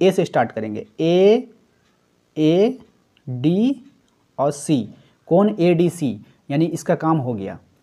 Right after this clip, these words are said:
ठीक है। नेक्स्ट में आते हैं, नेक्स्ट में है हमारा, मान लीजिए हम इस वाले को ए को नामकरण करेंगे, तो फिर एक कोण का सिंबल देंगे, ए को बीच में रखेंगे। अब डी और बी, तो डी और बी में पहले कौन आएगा, बी आएगा एबीसीडी में, तो बी से स्टार्ट करेंगे। तो बी,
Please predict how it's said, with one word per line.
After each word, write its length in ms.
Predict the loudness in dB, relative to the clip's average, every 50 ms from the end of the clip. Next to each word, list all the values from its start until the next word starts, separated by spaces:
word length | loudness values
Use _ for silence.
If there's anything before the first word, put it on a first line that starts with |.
| _ _ _ _ _ _ -4
ठीक 140 | 0 2
है। 140 | 2 0 0 -2 -10 -20 _ _ _ -4
नेक्स्ट 340 | -2 -2 -2 -2 -4 -4 -4
में 60 | -2
आते 220 | -2 -2 -4 -8 -10
हैं, 180 | -10 -12 -16 -18 _ _ _ _ -6
नेक्स्ट 280 | -2 -2 -2 -2 -2 -2
में 100 | -2 0
है 80 | 0 0
हमारा, 340 | 0 0 0 0 0 0 0
मान 200 | 0 0 2 2
लीजिए 240 | 0 0 0 0 -2
हम 220 | 0 -2 -4 -4 -6 -8 -10
इस 220 | -10 -10 -4 -2 0
वाले 180 | 2 2 2
को 160 | 2 0 -4 -4 -2
ए 100 | -2 -2
को 140 | 0 0 0
नामकरण 380 | 0 0 -2 -4 -4 -4 -4 -4
करेंगे, 320 | -6 -6 -8 -8 -8 -10 -10
तो 100 | -12 -10
फिर 160 | -8 -6 -6
एक 100 | -6 -4
कोण 180 | -2 -2 0 0
का 100 | -2 -4
सिंबल 340 | -2 -2 0 2 4 4 4
देंगे, 280 | 2 2 0 -2 -4 -6 _ -2
ए 100 | -2 -2
को 140 | 0 0 -2
बीच 240 | 0 0 -2 -2 0
में 100 | 0 0
रखेंगे। 440 | 0 0 0 -4 -4 -4 -4 -6 -6 -10 _ _ _ _ _ -4
अब 200 | -2 -2 -2 0
डी 180 | 2 2 4 4
और 220 | 4 4 4 2 2
बी, 340 | 0 0 -2 -2 -2 -4 -8 -18 _ _ _ _ -6
तो 60 | -6 -4
डी 240 | -2 0 2 4 6
और 140 | 6 4 4
बी 160 | 4 4 4
में 140 | 4 4 2
पहले 220 | 2 4 4 4
कौन 200 | 4 4 4 4
आएगा, 220 | 2 2 0 -2 -4
बी 220 | -2 0 2 4 6
आएगा 220 | 6 6 4 4
एबीसीडी 320 | 2 2 0 0 0 0
में, 100 | 0 0
तो 80 | -2 -2
बी 180 | -2 -2 -2 0
से 120 | 0 -2
स्टार्ट 240 | 0 0 -2 -2 -2
करेंगे। 320 | -2 -6 -6 -6 -6 -6 -6
तो 100 | -6 -6
बी, 640 | -6 -6 -6 -4 -2 0 0 2 2 2 0 -2